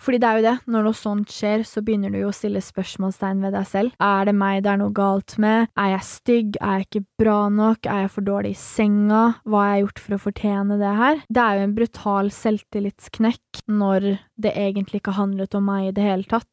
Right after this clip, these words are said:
fordi det er aldri din feil om noen er utro mot deg, og sånn er det, og det må man bare stole på, uansett hvor vanskelig det er å tro på, fordi, ja,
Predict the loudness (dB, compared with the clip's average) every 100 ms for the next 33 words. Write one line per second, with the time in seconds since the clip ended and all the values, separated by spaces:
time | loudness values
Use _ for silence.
0 | -4 2 4 4 4 4 4 2 0 0
1 | -2 -2 -2 0 0 0 -2 -2 -2 -2
2 | -2 -4 -4 0 2 2 0 -2 0 2
3 | 2 0 0 0 0 0 -2 -2 0 0
4 | 0 -4 -14 -14 -6 -4 -2 -4 -2 0
5 | 0 0 0 2 2 2 0 0 2 0
6 | -2 -4 -2 0 -2 -2 -4 -2 -4 -2
7 | -2 0 0 -2 -2